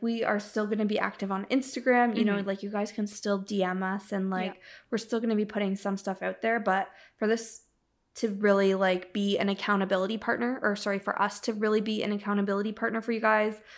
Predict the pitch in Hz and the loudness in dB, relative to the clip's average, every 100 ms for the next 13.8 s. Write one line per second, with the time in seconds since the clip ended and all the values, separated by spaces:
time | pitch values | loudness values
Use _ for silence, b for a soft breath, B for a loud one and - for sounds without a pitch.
0 | B - 214 226 208 202 202 202 196 196 | B 0 0 4 4 4 0 -2 -2 -2
1 | 190 190 190 190 208 196 190 185 - - | 0 0 0 -2 0 2 0 -4 -10 -20
2 | _ 220 208 214 208 190 - 202 190 202 | _ -2 0 0 2 2 0 -2 -2 -2
3 | 190 196 214 370 - - 220 208 196 190 | -2 2 2 2 -2 -4 0 2 2 0
4 | 190 202 B B B - 226 247 254 262 | 0 -2 B B B 0 2 4 4 2
5 | 254 226 220 214 202 202 - 220 208 202 | 2 2 4 4 4 2 0 0 2 2
6 | 196 - _ 220 202 190 202 262 262 262 | 0 -8 _ 4 6 4 2 0 0 0
7 | 269 262 - 190 185 - 190 240 214 185 | 4 4 4 2 0 0 0 0 0 0
8 | - 202 196 - 220 202 196 - 202 202 | 0 -4 -4 -6 -2 0 0 2 0 0
9 | - - - - 214 214 208 208 202 196 | -8 -8 -4 -2 0 2 2 2 2 2
10 | 190 - 196 185 196 190 - 214 208 190 | 0 -2 -2 0 -2 -6 -6 -2 0 0
11 | 185 - b b b b b _ _ _ | -2 -10 b b b b b _ _ _
12 | - 202 202 208 214 202 220 208 202 196 | 2 2 4 2 2 2 2 0 0 2
13 | 196 240 269 285 240 196 190 - | 2 2 -2 2 4 4 2 -6